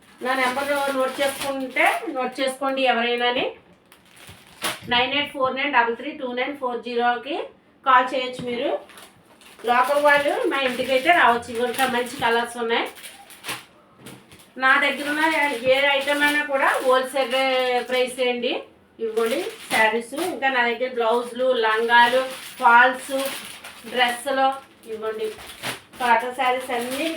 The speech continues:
చూపించేస్తున్నాను కదా. ఇదిగోండి బ్లూ కలర్, ఇది కూడాని, ఇదిగోండి ఇది కూడా గ్రీన్ కలర్. చాలా బాగున్నాయి శారీస్ వచ్చి. ఇది హండ్రెడ్ కా-, హండ్రెడ్, హండ్రెడ్ ట్వంటీ కా-,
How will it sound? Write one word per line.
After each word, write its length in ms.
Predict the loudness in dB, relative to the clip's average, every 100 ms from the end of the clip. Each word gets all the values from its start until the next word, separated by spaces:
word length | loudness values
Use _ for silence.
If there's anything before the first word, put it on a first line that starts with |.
| -8
చూపించేస్తున్నాను 720 | -8 -8 -4 -4 -4 -6 -4 -4
కదా. 120 | -4
ఇదిగోండి 380 | -6 -8 -8 -8
బ్లూ 120 | -8 -8
కలర్, 340 | -6 -4 -4 -6 -8 -12 -20 -20 -20 -18
ఇది 100 | -16 -8
కూడాని, 380 | -4 -4 -4 -6 -10 -16 -20 -20 -20 -20 -20 -20 -20 -20 -20 -20 -20 -20 -20 -12
ఇదిగోండి 380 | -10 -8 -6 -6
ఇది 120 | -6 -4
కూడా 140 | -4 -4
గ్రీన్ 300 | -4 -4 -4 -4
కలర్. 280 | -2 -2 -2 -4 -10 -4
చాలా 300 | -2 0 0 0
బాగున్నాయి 500 | 0 0 -4 -6 -6 -8 -8
శారీస్ 360 | -6 -4 -4 -8 -12
వచ్చి. 220 | -8 -6 -6 -10 -20 -20 -20 -20 -20 -20 _ -20 -20 -20 -18 -14
ఇది 140 | -10 -8 -6 -6 -2
హండ్రెడ్ 320 | -2 0 -4 0
కా-, 400 | 2 6 4 2 0
హండ్రెడ్, 360 | -4 0 -2 0 -2 0
హండ్రెడ్ 300 | 0 -2 -4
ట్వంటీ 380 | -6 -6 -4 -4
కా-, 440 | 0 2 4 2